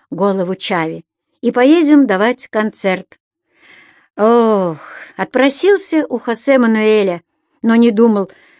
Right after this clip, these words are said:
что тут еще и мой друг окажется. Хосе Мануэль лишь меня отпустил, сказал, что с неулаженными личными проблемами на сцену мне лучше не выходить. Так и сказал,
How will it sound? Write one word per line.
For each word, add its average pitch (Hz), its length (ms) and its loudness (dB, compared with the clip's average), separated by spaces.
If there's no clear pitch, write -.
что - 240 -2
тут 233 240 -4
еще 208 320 -2
и 214 80 4
мой 214 240 0
друг 214 460 -2
окажется. 180 800 -8
Хосе 214 320 -2
Мануэль 269 400 4
лишь 254 240 -2
меня 233 380 -2
отпустил, 254 640 -2
сказал, 208 500 -2
что 202 420 -2
с - 140 -10
неулаженными 202 840 0
личными 185 500 -8
проблемами 185 600 -4
на 180 160 -6
сцену 294 360 -2
мне 180 160 -4
лучше 214 340 -4
не 185 160 -2
выходить. 170 600 -8
Так 160 220 -8
и - 20 -8
сказал, 247 540 -2